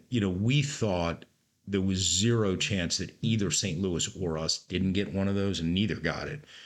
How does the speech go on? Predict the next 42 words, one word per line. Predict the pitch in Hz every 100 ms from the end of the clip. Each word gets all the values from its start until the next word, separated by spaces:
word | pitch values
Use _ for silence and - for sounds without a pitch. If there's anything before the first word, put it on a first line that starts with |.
| - -
And | 98
they | 95
decided | 87 - 107 95 85
to | 87
go | 92
to | 82
the | 80
Sun | 82 107 90
Belt, | 85 85 85 76
and, | 82 76 76 -
you | -
know, | 82 73 71 -
I |
think | - 107 92
they | 95
probably, | - 98 85 78 71
the | 87 90 90
N |
F | 90 -
L | 78
probably | - 95 85
regrets | 73 73 82 87 85 - - - - - _ -
putting | 120 92
a | 85
team | 107 87
in | 80
Jacksonville. | 90 90 - 87 76
It's | 78 -
just | 92 82
a | 85
little | 90 92 87 85 _ _ _ _ _ _ _ -
market. | 101 - - - _ _ _ _ _ _ _ _ -
Um, | 101 87 82 80 82 - _ _ _ _ 117
and | 104
at | 87
that | 123 151 -
point, | 117 92 82 80 73 -
the | 110 92
owner | 107 123 113
of | 85
the | 85
Redskins, | 87 113 113 - - 71 - - - -